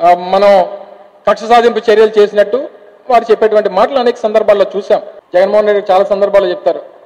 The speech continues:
ఆ రోజు అసెంబ్లీలో చంద్రబాబు నాయుడు కూడా సేమ్. మేము ఏం చెప్పాం? ఈరోజు వంద రూపాయలు, వంద రూపాయలు residential building సంబంధించి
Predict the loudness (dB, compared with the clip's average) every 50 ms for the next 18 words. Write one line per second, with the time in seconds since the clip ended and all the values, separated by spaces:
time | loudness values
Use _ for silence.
0 | _ _ _ _ _ _ _ _ _ _ _ _ -6 -2 0 0 2 0 0 0
1 | -2 -2 -2 0 4 4 6 6 4 4 2 -4 -10 -14 -16 -18 -20 -12 -6 -4
2 | -2 2 4 4 4 4 4 4 4 4 4 4 2 2 2 2 2 2 2 0
3 | -6 -14 -18 -20 -20 -20 -20 -20 _ _ _ _ _ _ _ -4 -2 0 2 2
4 | 2 2 2 2 4 2 2 2 0 0 2 4 4 4 4 4 4 2 4 2
5 | 2 4 4 4 4 6 4 2 0 0 -6 -14 -16 -16 -18 -20 -20 -20 _ _
6 | _ _ _ _ _ _ _ _ _ _ _ _ _ _ _ _ _ _ _ _
7 | _ _ _ _ _ _ _ _ _ -2 -2 0 2 2 4 4 4 4 4 4
8 | 4 4 4 4 4 4 4 2 -2 -4 -6 -4 -4 -4 0 0 0 0 0 -2
9 | -2 -2 -4 -8 -18 -20 -20 -20 _ _ -8 -8 -2 -2 -2 -2 0 -2 -2 -2
10 | -2 -4 -6 -8 -10 -10 -12 -12 -12